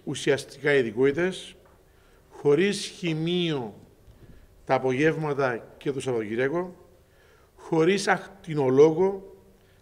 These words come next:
τα απογεύματα και το Σαββατοκύριακο,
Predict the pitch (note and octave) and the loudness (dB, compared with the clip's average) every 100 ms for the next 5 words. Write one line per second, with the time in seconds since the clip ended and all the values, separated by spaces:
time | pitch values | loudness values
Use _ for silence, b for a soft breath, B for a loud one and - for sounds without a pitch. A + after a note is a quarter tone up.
0 | - C3+ C3 B2+ E3+ E3 E3+ C#3 A2 - | -2 -2 0 0 0 0 -4 -4 -4 -10
1 | - F3 F3+ F#3 D#3 B2+ G#2 A#2+ C3+ F3+ | -4 0 2 2 0 -2 -2 -4 -2 -6
2 | F3+ | -10